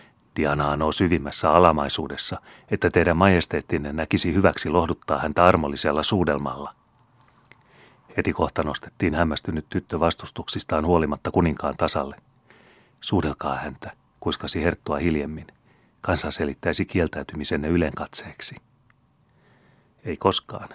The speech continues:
ei ennen eikä sen jälkeen koko elämässään, Karle kuningas liene ollut näin oudossa asemassa. Seitsemäntoistavuotias hän oli, malja oli hänellä toisessa kädessään. Toisella puolen oli kaunis tyttö. Iloa ja riemuhuutoja yltympäri.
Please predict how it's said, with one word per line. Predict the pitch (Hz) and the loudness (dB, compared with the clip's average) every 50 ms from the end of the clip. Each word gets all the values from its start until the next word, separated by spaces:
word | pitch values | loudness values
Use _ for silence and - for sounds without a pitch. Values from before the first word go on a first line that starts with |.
| - - 226 | -16 -6 -2
ei | 110 92 90 98 | 2 6 8 8
ennen | 98 90 80 76 73 | 8 8 6 2 -2
eikä | 73 - - 87 | -4 -4 -4 -2
sen | - 92 85 87 | -2 0 2 6
jälkeen | 90 92 90 - - 85 73 - | 6 6 6 4 0 -6 -8 -6
koko | - 80 - - 90 | -6 -6 0 2 4
elämässään, | 87 95 95 80 76 78 73 - - - - - - - - - - - - | 4 4 4 2 0 -2 -6 -8 -8 -8 -8 -8 -12 -14 -16 -18 -20 -8 2
Karle | - 90 85 78 78 - | 8 8 8 8 6 -2
kuningas | - 80 76 71 73 73 - - | -4 -6 -6 -6 -8 -8 -8 -4
liene | 85 78 73 73 | -4 -2 -2 -2
ollut | 73 73 73 80 - - | -2 -4 -4 -4 -4 -2
näin | 85 82 78 78 | 0 0 2 4
oudossa | 85 82 76 71 - - - 80 | 4 2 2 2 -2 -2 -2 2
asemassa. | 76 80 - - 82 71 71 - - - - - - _ _ _ _ _ _ _ _ _ _ - - - - - - - - | 0 0 0 0 -6 -6 -8 -8 -8 -8 -8 -10 -12 _ _ _ _ _ _ _ _ _ _ -20 -20 -20 -20 -20 -20 -18 -6
Seitsemäntoistavuotias | - - 98 92 - - 85 - 82 76 - - 78 76 78 76 - 85 78 - - | 4 6 6 6 6 4 0 0 0 -2 0 -2 0 0 0 0 0 -2 -4 -2 0
hän | 90 82 | 0 2
oli, | 87 87 85 78 67 - - - - - - - | 4 4 4 2 -2 -6 -12 -20 -20 -20 -4 6
malja | - 92 87 87 80 76 | 8 8 8 8 6 4
oli | 73 76 76 | 2 2 0
hänellä | 71 82 80 78 76 76 73 | -2 -2 0 0 0 0 0
toisessa | - - 92 80 - - - - - - | 4 6 6 6 4 2 -4 -4 -4 0
kädessään. | - 92 80 80 73 - - - - 87 80 78 - _ _ _ _ _ - | 4 4 4 4 2 0 -2 -4 -4 -8 -10 -12 -18 _ _ _ _ _ 2
Toisella | - 95 90 85 87 80 76 - | 6 6 6 6 6 2 0 0
puolen | - - 80 73 71 73 80 | 0 0 0 0 0 -2 -4
oli | 76 78 | -4 -2
kaunis | - - 92 87 82 76 71 - | 4 6 6 8 8 6 0 -4
tyttö. | - - 85 - _ _ - - - _ _ _ _ _ _ _ _ _ _ - | -2 -2 -2 -2 _ _ -14 -14 -14 _ _ _ _ _ _ _ _ _ _ 0
Iloa | 120 104 98 92 82 76 71 | 4 6 8 10 8 8 6
ja | 71 73 | 2 0
riemuhuutoja | 78 92 90 82 78 73 65 73 71 - - 80 73 73 | 2 4 4 4 2 0 -4 -6 -8 -6 -6 -4 -2 0
yltympäri. | 80 82 80 76 - - 78 76 71 - - 78 - 90 | 0 0 0 -2 -2 -4 -4 -4 -4 -6 -10 -14 -14 -14